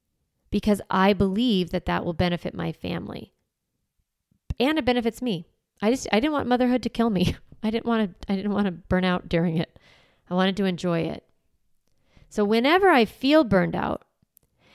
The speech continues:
in my life, if things feel off balance,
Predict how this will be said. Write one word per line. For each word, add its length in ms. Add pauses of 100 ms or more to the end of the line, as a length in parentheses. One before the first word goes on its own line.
(300)
in 140
my 160
life, 440
if 140
things 400
feel 240
off 240
balance, 520